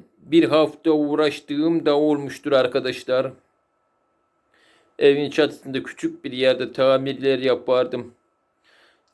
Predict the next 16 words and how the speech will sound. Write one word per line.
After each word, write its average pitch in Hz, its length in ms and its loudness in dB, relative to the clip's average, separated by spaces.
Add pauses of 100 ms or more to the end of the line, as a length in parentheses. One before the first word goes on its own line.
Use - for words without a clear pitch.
(120)
Testere 151 540 2
sökerdim, 135 720 0 (100)
traktörü 147 640 -4
paramparça 131 760 -4
ederdim. 139 520 0
Universal 143 680 0
beş 143 240 -8
yüz 143 80 -12
elli 135 260 -4
traktörü. 127 540 -4 (1200)
Arkasını 139 720 2
parçalarım, 120 680 -4
diferansiyelin, 127 840 -4
şanzımanını 131 680 -4
tamamen 143 540 0
ayırırdım. 131 600 -2